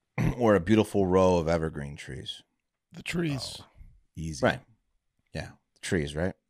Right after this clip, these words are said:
Speaker 3: Trees.
Speaker 1: Everyone says trees. Uh, that's because it's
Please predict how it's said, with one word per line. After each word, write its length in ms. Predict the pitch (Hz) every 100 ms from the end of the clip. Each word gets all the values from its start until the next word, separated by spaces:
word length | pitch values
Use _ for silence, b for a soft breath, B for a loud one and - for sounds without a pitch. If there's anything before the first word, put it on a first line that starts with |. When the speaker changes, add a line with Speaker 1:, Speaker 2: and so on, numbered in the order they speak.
| _
Speaker 3:
Trees. 400 | - - - _ -
Speaker 1:
Everyone 280 | 90 85 85
says 240 | 78 78 -
trees. 340 | - 80 - B B B
Uh, 120 | 90
that's 220 | 95 110 -
because 280 | 101 92
it's 360 | 85 - - -